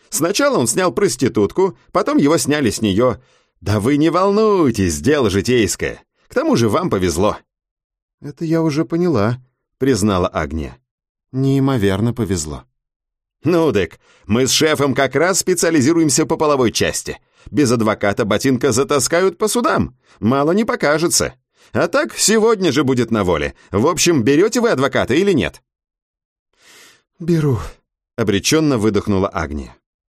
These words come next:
«Куда деться? Сколько я вам должна?» Субботнее солнце шпарило пуще пятничного. С утра пил на балконе горькую поэт-авангардист Соломон Перец.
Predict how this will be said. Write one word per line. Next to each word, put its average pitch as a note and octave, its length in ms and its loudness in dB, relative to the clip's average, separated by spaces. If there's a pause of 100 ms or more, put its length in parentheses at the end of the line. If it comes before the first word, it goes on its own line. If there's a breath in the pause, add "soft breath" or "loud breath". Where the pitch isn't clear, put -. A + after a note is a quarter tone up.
(140)
«Куда G3+ 340 -2
деться? - 380 -8 (680)
Сколько E3+ 440 -4
я C3 140 0
вам G#2+ 180 -2
должна?» G#2+ 500 -4 (1400)
Субботнее A2+ 760 0
солнце F3+ 560 0
шпарило A2 640 0
пуще F#2 480 -2
пятничного. C#2+ 880 -6 (400 soft breath)
С - 120 -6
утра C#3 260 0
пил C#3 200 2
на B2 120 0
балконе A#2 380 2
горькую C3 420 0
поэт-авангардист A#2+ 1120 0
Соломон A2 500 0
Перец. D2+ 540 -6